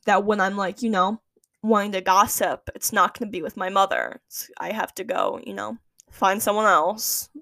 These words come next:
I'm joking. I'm not a gossiper. Or am I? Eh, you'll never know.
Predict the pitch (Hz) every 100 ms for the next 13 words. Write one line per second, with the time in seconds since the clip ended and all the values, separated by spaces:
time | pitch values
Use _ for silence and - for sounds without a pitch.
0 | _ _ _ _ _ _ - 240 214 202
1 | 214 214 240 226 208 120 - - 113 240
2 | 262 _ - 208 190 - - 320 - _
3 | _ - 226 233 240 226